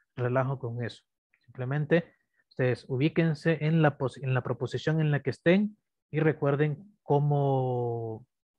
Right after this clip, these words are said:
eh, cómo analizarlo. Hay una razón por la cual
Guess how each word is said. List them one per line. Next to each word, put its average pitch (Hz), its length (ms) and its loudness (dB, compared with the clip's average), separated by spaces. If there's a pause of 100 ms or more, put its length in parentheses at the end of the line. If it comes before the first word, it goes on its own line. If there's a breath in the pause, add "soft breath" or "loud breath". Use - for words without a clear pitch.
(400)
eh, 123 240 -6
cómo 143 220 -2
analizarlo. 117 600 -2 (880 soft breath)
Hay 185 140 8
una 190 160 6
razón 156 440 4
por 131 200 -4
la 123 120 0
cual 143 360 0